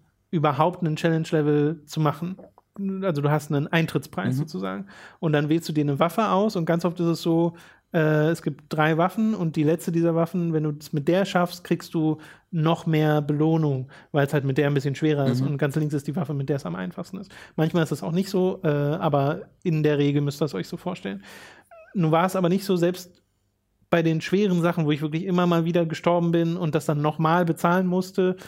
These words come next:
Speaker 1: dass mir bisher das Geld nicht ausgegangen ist. Also
Speaker 2: Okay.
Speaker 1: das wurde kein Problem. Das war am Anfang direkt so eine Befürchtung, wo ich dachte, äh, „Okay, und wenn ich dann hier an der Stelle bin, muss ich grinden.“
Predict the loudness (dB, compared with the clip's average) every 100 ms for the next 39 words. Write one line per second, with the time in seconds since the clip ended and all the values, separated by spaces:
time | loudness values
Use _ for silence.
0 | -20 -6 -2 0 2 2 0 -2 0 2
1 | 2 2 0 _ _ _ -4 2 2 2
2 | 0 -2 0 -2 -2 -6 -6 -6 -6 -2
3 | -2 0 -2 -2 0 0 0 0 0 0
4 | 0 2 2 2 2 2 2 2 0 2
5 | 0 0 -2 -2 0 0 0 -2 0 -4
6 | -4 -20 -6 0 2 0 0 0 0 -2
7 | 0 -2 0 -2 -2 -2 -2 -2 -4 -6
8 | -4 0 2 2 -2 -4